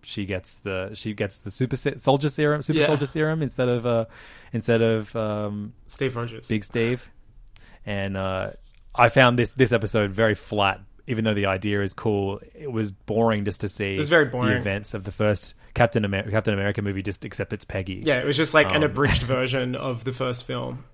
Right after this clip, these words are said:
Speaker 1: It was wonderful to hear Bucky say his new catchphrase,
Speaker 2: Yeah.
Speaker 1: "Who ordered
Speaker 2: "Who
Speaker 1: the
Speaker 2: ordered calamari?"
Speaker 1: calamari?"
Speaker 2: <laughs> It's just, it's just, yeah, it's so funny that he goes from, like, you know, this brooding, handsome guy in the first Avenger, and in this he's just, like,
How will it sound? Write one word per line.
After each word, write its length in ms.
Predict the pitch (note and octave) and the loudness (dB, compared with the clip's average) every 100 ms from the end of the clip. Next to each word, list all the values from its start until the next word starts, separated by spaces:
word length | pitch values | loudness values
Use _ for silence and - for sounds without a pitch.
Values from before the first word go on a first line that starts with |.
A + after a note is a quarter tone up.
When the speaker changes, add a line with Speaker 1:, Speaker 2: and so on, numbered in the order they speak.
| - - - - - - - - - - G#2+ | -20 -20 -20 -20 -20 -20 -20 -20 -20 -20 -14
Speaker 1:
It 100 | B2+ | -10
was 400 | G#2+ B2 C3+ C3 | 0 6 8 6
wonderful 520 | A#2 A#2 A#2+ A2+ - | 2 2 4 2 0
to 80 | G#2 | -2
hear 160 | G2 G2+ | 0 0
Bucky 420 | G2+ G2 G#2+ G2+ | 2 0 0 -2
say 240 | - G2+ | -2 -2
his 160 | G2 F#2+ - | -2 -6 -10
new 280 | - A#2+ A#2+ | -8 -4 -2
catchphrase, 580 | A#2 G#2+ - G#2+ F#2+ F#2 | -2 -4 -4 -4 -2 -2
Speaker 2:
Yeah. 160 | C#3 B2+ | -2 0
Speaker 1:
"Who 120 | A#2+ | 2
ordered 220 | G#2+ G#2+ | 2 4
Speaker 2:
"Who 120 | D#3+ | 6
Speaker 1:
the 80 | D3 | 6
Speaker 2:
ordered 40 | D3+ | 4
calamari?" 680 | C3+ D3 C#3+ C3+ C#3 C3+ D3+ | 6 6 6 6 8 6 2
Speaker 1:
calamari?" 40 | |
Speaker 2:
<laughs> 1200 | - - - - - - - - - - - - | -2 -16 -16 -14 -4 -2 0 -2 -4 -6 -10 -4
It's 100 | D3 | 0
just, 460 | D#3+ F3 D3+ - - - - - - - - - - | 4 6 6 2 -2 -6 -8 -14 -12 -14 -14 -18 -4
it's 180 | F3 F3+ | 0 2
just, 240 | F#3 F#3 E3 | 2 2 4
yeah, 220 | E3 D3 | 6 6
it's 140 | C#3+ - | 4 2
so 140 | D3+ | 0
funny 240 | D3 C#3+ D3 | 2 2 2
that 120 | C3+ | 0
he 80 | C#3+ | 0
goes 300 | C#3 B2+ B2+ | -2 -2 -2
from, 160 | C3+ | -2
like, 220 | B2+ A#2+ | -2 -4
you 80 | C3 | -4
know, 100 | B2+ | -4
this 160 | B2 A#2+ | -2 -6
brooding, 420 | A#2+ B2+ B2 B2 | -4 -4 -2 -2
handsome 480 | A#2+ A#2+ A#2 B2 B2 | -2 -4 -4 -6 -4
guy 360 | B2 A#2+ A#2+ A#2+ - - _ - | -2 -2 -4 -8 -20 -20 _ -8
in 180 | C3 | -4
the 80 | B2 | -4
first 320 | A#2+ C3 B2 | -2 0 0
Avenger, 540 | A#2+ A#2 A#2 A#2+ A#2+ A#2 | -4 -6 -4 -4 -4 -4
and 140 | C3 | -4
in 100 | B2 | -4
this 200 | B2 B2+ | -2 -4
he's 200 | - B2 | -4 -4
just, 240 | A#2 A#2+ - | -4 -4 -2
like, 240 | B2+ B2 | -4 -4